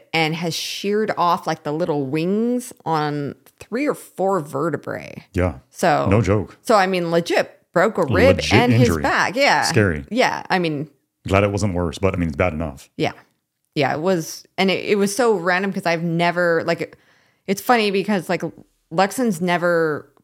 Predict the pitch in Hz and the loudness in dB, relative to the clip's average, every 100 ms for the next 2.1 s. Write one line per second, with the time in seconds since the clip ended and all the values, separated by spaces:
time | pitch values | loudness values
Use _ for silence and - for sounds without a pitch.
0 | _ - - - - _ _ 214 214 240 | _ -6 -6 -12 -20 _ _ -6 -2 0
1 | 262 - 151 175 262 - _ - 170 160 | 0 0 0 0 -4 -6 _ -4 -2 0
2 | 156 | -2